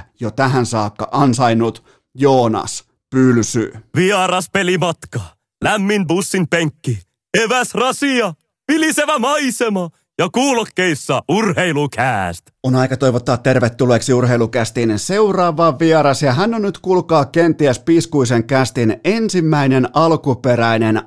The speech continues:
Speaker 1: aito, oikein sellainen niinku terrierimäinen vihollinen. Hän on Sveitsin maalta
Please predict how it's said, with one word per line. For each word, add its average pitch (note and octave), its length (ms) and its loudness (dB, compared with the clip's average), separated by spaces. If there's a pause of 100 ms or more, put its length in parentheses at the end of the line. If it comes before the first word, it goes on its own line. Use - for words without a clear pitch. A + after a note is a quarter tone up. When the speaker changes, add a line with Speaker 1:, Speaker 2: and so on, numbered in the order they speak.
Speaker 1:
aito, D3 800 2 (380)
oikein F#3+ 440 2
sellainen E3+ 360 0
niinku D#3+ 280 0
terrierimäinen D#3 1120 2
vihollinen. B2+ 720 4 (280)
Hän D#3 180 2
on D3 120 4
Sveitsin C#3 460 2
maalta A2+ 420 2